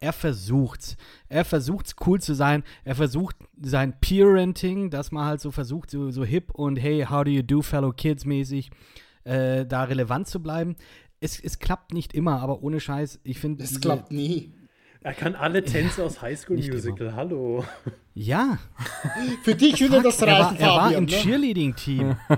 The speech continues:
Speaker 2: <laughs>
Speaker 1: Nein, ohne Scheiß. Also, das ist so einer, das ist für mich schon ein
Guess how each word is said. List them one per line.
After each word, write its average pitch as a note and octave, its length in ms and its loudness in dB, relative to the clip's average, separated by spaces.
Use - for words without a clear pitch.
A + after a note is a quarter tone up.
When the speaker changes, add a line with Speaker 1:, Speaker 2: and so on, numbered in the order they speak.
Speaker 2:
<laughs> - 320 -6
Speaker 1:
Nein, D#3+ 340 0
ohne F3+ 220 -2
Scheiß. E3+ 500 -6
Also, D3 420 -4
das D#3 220 -2
ist F#3+ 160 -6
so F3 100 -6
einer, F3 400 -6
das C#3 240 -4
ist - 120 -8
für F#3 100 -2
mich G3+ 240 -4
schon C#4 340 -4
ein - 40 -14